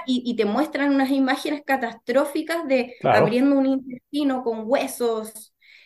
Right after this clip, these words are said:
Speaker 1: Y después tú lees acerca de la dieta barf y ves que el, el P H del estómago del perro tiene uno, un uno por ciento que puede destruir esos huesos. Entonces, hay que reflexionar.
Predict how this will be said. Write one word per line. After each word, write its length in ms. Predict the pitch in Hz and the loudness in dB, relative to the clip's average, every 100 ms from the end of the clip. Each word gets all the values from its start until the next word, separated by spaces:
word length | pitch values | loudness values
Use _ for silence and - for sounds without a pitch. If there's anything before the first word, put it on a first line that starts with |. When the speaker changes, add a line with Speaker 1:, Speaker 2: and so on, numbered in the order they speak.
| - | -8
Speaker 1:
Y 180 | 240 233 | 0 0
después 340 | 226 269 277 | 2 0 2
tú 320 | 311 269 - | 0 0 -4
lees 800 | 214 214 254 247 277 339 349 - - | -6 -2 2 4 6 4 0 -8 -2
acerca 420 | 262 294 285 302 | 0 0 0 0
de 60 | |
la 120 | 294 294 | 2 2
dieta 320 | 294 302 311 | 0 0 0
barf 260 | 311 285 277 _ _ _ _ _ _ _ | 2 -2 -4 _ _ _ _ _ _ _
y 160 | 233 226 | -4 0
ves 160 | 233 | -2
que 120 | 233 | -2
el, 220 | 233 220 214 | -4 -2 -2
el 180 | 208 | -2
P 120 | 220 233 | 0 0
H 260 | 233 - | -2 2
del 180 | 269 254 | 2 2
estómago 480 | 240 - 247 269 269 | 0 -2 0 4 2
del 180 | 254 240 | 2 -2
perro 260 | 247 247 | -4 -4
tiene 240 | 214 208 196 | -2 -2 -2
uno, 260 | 196 240 240 | -4 -6 -4
un 200 | 208 220 | -2 0
uno 220 | 262 262 | 0 2
por 140 | 277 | 0
ciento 540 | 269 311 302 302 320 320 | 0 0 0 0 -4 -2
que 200 | 220 208 | -2 -2
puede 300 | 214 240 247 | 0 0 2
destruir 600 | 226 220 - 214 220 247 | -2 -6 -6 -4 0 0
esos 240 | 262 285 254 | 0 -2 -2
huesos. 220 | 214 202 | -2 -4
Entonces, 480 | 190 208 208 226 233 _ _ _ _ _ _ _ _ _ _ _ _ _ _ - | -6 -6 -6 -8 -10 _ _ _ _ _ _ _ _ _ _ _ _ _ _ -2
hay 180 | 233 247 | 0 2
que 120 | 392 | 2
reflexionar. 960 | 392 370 240 214 - 208 180 170 196 | 2 2 -2 -2 -2 0 0 0 -2